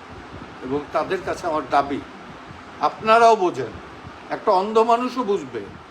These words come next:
একটা নিরি-, একটা অশিক্ষিত মানুষও বুঝবে যে এদেরকে অন্যায়ভাবে আটক করা হয়েছে। এদেরকে নেওয়া হয়েছে নিরাপত্তা হেফাজতের জন্য, পুলিশ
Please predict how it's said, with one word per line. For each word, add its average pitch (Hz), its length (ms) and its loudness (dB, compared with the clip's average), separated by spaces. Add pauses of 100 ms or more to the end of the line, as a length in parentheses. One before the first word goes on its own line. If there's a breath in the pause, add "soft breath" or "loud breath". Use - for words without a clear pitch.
(160)
একটা 156 240 -6
নিরি-, 190 520 -2
একটা 220 580 4 (140)
অশিক্ষিত 262 580 -6
মানুষও 262 440 -2
বুঝবে 160 360 -4 (560)
যে 156 60 0
এদেরকে 220 500 4 (100)
অন্যায়ভাবে 247 680 2
আটক 196 320 0
করা 165 180 -2
হয়েছে। - 560 -12 (500)
এদেরকে 262 420 0
নেওয়া 254 260 6
হয়েছে 269 340 0
নিরাপত্তা 262 640 0
হেফাজতের 240 680 -2
জন্য, 254 280 -8
পুলিশ 240 220 -10